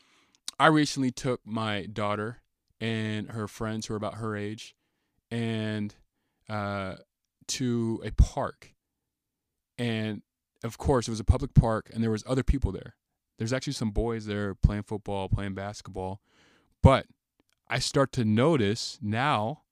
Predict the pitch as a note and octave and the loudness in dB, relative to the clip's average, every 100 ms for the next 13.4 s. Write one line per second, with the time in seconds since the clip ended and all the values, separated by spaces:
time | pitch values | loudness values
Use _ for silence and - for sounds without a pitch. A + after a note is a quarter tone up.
0 | _ _ _ _ - B2 A#2+ A2+ G#2 G2+ | _ _ _ _ -2 0 0 0 -2 -2
1 | D3+ G#2+ G#2+ A#2 A#2 A#2 G#2+ A#2 C#3 A#2+ | -2 -4 -6 0 2 2 2 0 -2 0
2 | A2+ G#2 G#2+ G2+ D3+ A#2 G#2+ - _ _ | -2 -2 -6 -4 -4 -4 -8 -12 _ _
3 | _ _ _ _ _ _ _ _ _ B2+ | _ _ _ _ _ _ _ _ _ 0
4 | A#2+ A#2 B2 B2 - B2+ A#2+ A2 C3+ D3+ | 0 4 4 2 -2 -4 -2 2 4 4
5 | C#3 - D3 D3 B2 - C3 B2+ A#2 G2 | 0 -6 -6 -4 -4 -6 -2 0 0 -2
6 | F#2 - C#3 A#2 E2+ - _ _ _ _ | -6 -8 -4 -4 -6 -12 _ _ _ _
7 | _ _ _ _ _ _ G#2 A#2 C#3+ _ | _ _ _ _ _ _ -6 -6 -8 _
8 | _ - C3 C#3+ D3+ - - C3+ A#2+ G#2 | _ -2 2 4 4 0 -2 0 0 -4
9 | - B2 A2+ G#2+ A2 G#2 F#2+ G2+ F#2+ F2+ | -4 -4 -6 -6 -6 -6 -4 -2 -2 -4
10 | - _ _ _ _ _ _ _ _ - | -10 _ _ _ _ _ _ _ _ -20
11 | - F#2+ F#2+ - F2 - _ _ _ _ | -8 -2 -2 -4 -10 -12 _ _ _ _
12 | _ B2+ B2+ - A#2+ A#2 G#2 - G#2+ G2 | _ 10 10 2 -4 -2 -4 -4 -4 -2
13 | F#2 - G#2+ F#2+ | -6 -8 -8 -10